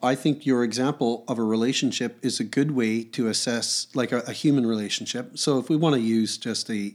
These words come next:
a husband to wife, a wife to husband, if we took that same mentality, we know that that's not right.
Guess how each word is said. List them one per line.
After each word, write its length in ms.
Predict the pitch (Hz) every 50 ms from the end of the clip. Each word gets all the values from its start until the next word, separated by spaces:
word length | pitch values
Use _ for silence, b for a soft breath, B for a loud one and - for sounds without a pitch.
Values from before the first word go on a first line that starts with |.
| - -
a 100 | 117 104
husband 360 | - 127 131 113 - 127 113
to 80 | 123 110
wife, 260 | 110 110 110 104 -
a 60 | 117
wife 260 | 107 117 113 110 - -
to 80 | 113
husband, 360 | - 113 104 - - - 107 B B B B -
if 180 | 151 143 -
we 140 | 180 175 175
took 280 | 175 - 165 147 - -
that 180 | 139 127 120 -
same 280 | - - 139 135 127
mentality, 720 | 123 117 110 110 104 - 131 127 120 107 98 80 78 - _ _ _ _ _ _ _ _ _ _ _ - -
we 120 | 135 139
know 200 | 135 131 139 139
that 120 | 127 127 113
that's 220 | 131 131 113 -
not 240 | 131 127 120 110 -
right. 240 | 117 104 98 107